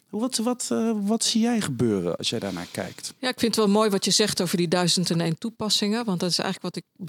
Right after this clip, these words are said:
Speaker 2: bedoel ook met dat visualiseren. Hè, dat er in bedrijven echt, nou ja, dat je je beeld moet gaan maken wat het zou kunnen doen voor jou, eh, voor jouw business. En tot en met natuurlijk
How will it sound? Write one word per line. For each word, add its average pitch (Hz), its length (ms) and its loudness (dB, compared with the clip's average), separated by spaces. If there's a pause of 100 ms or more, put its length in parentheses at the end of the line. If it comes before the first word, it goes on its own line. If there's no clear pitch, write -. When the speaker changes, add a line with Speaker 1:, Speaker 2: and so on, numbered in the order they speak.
Speaker 2:
bedoel 185 320 0
ook 175 120 -2
met 175 120 -4
dat 165 160 -8
visualiseren. 175 840 2
Hè, 220 80 0
dat 202 200 -4
er 185 80 -2
in 170 140 0
bedrijven 170 380 0
echt, - 320 -6
nou 196 160 -2
ja, 147 140 -4 (240)
dat 175 140 -8
je 180 120 -2
je 165 120 0
beeld 190 520 0
moet 175 180 -2
gaan 165 160 -2
maken 160 360 -2
wat 165 120 -4
het - 140 -8
zou 165 140 -2 (320)
kunnen 214 300 0
doen 208 300 0 (500)
voor 196 260 0
jou, 185 380 2
eh, 180 60 0
voor 180 220 0
jouw 170 160 0
business. 185 500 -2 (300)
En - 220 -8
tot - 200 -10
en 151 60 -8
met 151 120 -4
natuurlijk - 300 -4